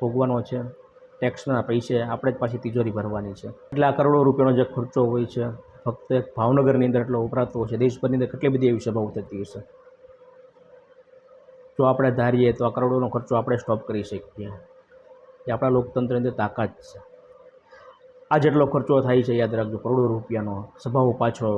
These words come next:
ભીડ ભેગી કરવામાં, એ કોઈ પણ ગામની અંદર, કોઈ પણ તાલુકો, જિલ્લો હોય, શહેર હોય, એની અંદર આરોગ્ય સારું મળી શકે, સારી સ્કૂલ બની શકે, સારી હોસ્પિટલ બની શકે,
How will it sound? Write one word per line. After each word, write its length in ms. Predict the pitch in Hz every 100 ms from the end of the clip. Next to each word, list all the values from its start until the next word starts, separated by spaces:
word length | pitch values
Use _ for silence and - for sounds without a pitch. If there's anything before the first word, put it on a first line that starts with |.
| 92
ભીડ 160 | 131 131 123
ભેગી 240 | 123 117
કરવામાં, 400 | 117 110 107 98 - - - - - - _ _ - -
એ 60 | 143 143
કોઈ 140 | 131 135
પણ 160 | 135 127
ગામની 260 | 127 127 123
અંદર, 120 | 123
કોઈ 120 | 127 127
પણ 140 | 120 123
તાલુકો, 360 | 127 120 123
જિલ્લો 320 | 117 120 117 131
હોય, 120 | 120 -
શહેર 220 | 120 127
હોય, 160 | 120 117
એની 160 | 120 120
અંદર 200 | 123 123 123 - 117
આરોગ્ય 320 | 117 123 123 113
સારું 220 | 113 107
મળી 200 | 107 101
શકે, 220 | 95 - 95 - - _ - -
સારી 200 | - 131 127
સ્કૂલ 240 | - 131 123
બની 200 | 120 107
શકે, 240 | 107 104 104 101
સારી 220 | 120 120 117
હોસ્પિટલ 380 | 120 - 143 127
બની 160 | 123 117
શકે, 180 | 117